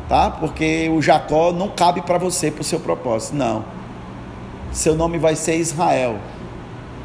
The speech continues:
Por quê? Porque Jacó fez a parte dele humana.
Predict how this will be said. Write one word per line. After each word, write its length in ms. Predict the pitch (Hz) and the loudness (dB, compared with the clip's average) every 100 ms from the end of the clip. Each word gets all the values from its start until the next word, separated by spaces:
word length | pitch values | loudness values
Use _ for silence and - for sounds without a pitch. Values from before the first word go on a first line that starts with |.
| - | 2
Por 240 | 196 202 | 4 4
quê? 340 | - 185 143 98 - - - - | 2 2 2 0 -8 -14 -12 -2
Porque 380 | 160 - 170 156 | -2 2 0 2
Jacó 640 | 117 196 202 - 123 120 | 4 2 2 0 2 2
fez 460 | - - - 151 156 | -2 -6 -2 0 2
a 80 | 139 | 0
parte 340 | 147 143 151 | 0 -2 -4
dele 400 | 123 131 127 123 120 | -2 -2 -2 -4 0
humana. 540 | 147 135 139 131 113 | 0 2 0 0 -2